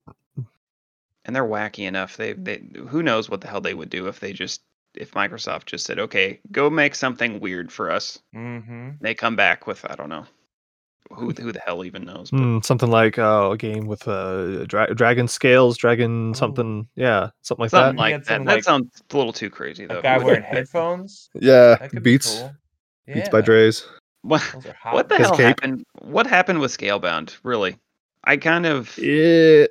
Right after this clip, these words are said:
Speaker 2: I would love to, yeah.
Speaker 3: I would love to tell all, but, uh, more information actually came out not too long ago.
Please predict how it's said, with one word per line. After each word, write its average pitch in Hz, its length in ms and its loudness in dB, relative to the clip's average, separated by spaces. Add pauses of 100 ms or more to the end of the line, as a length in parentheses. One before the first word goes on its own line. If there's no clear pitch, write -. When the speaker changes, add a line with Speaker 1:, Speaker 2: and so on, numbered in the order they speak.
Speaker 2:
I 226 120 0
would 269 140 -4
love 139 260 2
to, 117 200 -6
yeah. 123 220 0 (580)
Speaker 3:
I 135 100 2
would 131 80 4
love 175 180 6
to 117 80 2
tell 131 280 4
all, 104 240 4
but, 104 240 0 (560)
uh, 92 460 -2
more 131 420 4
information 127 540 2
actually 110 240 -2
came 113 220 -2
out 113 200 0
not 110 220 -4
too 120 140 -4
long 107 260 -2
ago. 98 280 0